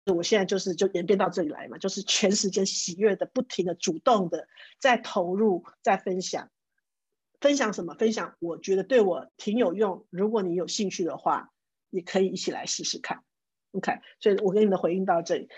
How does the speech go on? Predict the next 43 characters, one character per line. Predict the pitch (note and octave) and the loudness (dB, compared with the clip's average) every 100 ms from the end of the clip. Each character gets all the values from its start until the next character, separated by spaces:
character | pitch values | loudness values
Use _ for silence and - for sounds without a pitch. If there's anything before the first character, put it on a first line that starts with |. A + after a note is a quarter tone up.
| - | -16
然 | - C4 | -2 0
后 | |
下 | C#4 F#4+ | 2 4
面 | F4+ E4+ | 6 4
要 | D4 | 4
跟 | C#4+ | 4
我 | B3 E3 | 4 4
谈 | - E3+ | -2 -2
的 | F#3 | 0
人， | F3+ G3 | 0 2
一 | |
样， | A3+ D4 | 4 6
我 | F#3+ | 6
欢 | G3+ B3 | 4 4
迎 | A#3+ G3 | 4 2
你 | F#3+ | 0
直 | E3+ F3+ | -2 -4
接 | G3+ | -4
跟 | G3 | -2
我 | G#3 - | -4 -4
对 | - E3 | -4 -6
话， | - - | -2 -2
因 | C4 | 0
为 | D#4 | -2
这 | - | 2
样 | D#4 A#3 | 2 2
我 | |
会 | C4 | 2
比 | B3+ | 0
较 | - G#3 | 0 -4
清 | - - F3+ | -4 -8 -8
楚。 | F3+ - - _ _ _ - _ | -8 -14 -16 _ _ _ -20 _
啊， | - - _ | -14 -14 _
那 | D#4 | -4
因 | D#4 D#4+ | 0 0
为 | D#4+ D#4 B3+ _ | 0 0 -2 _
很 | - G3 F#3+ | -2 0 2
多 | C#4 | 2
时 | C#4 A3 | 2 2
候 | B3+ | 4
各 | A#3+ C#4+ | 2 2
位 | C4 | 2
都， | A#3+ A3+ A3 A3 | 4 4 4 2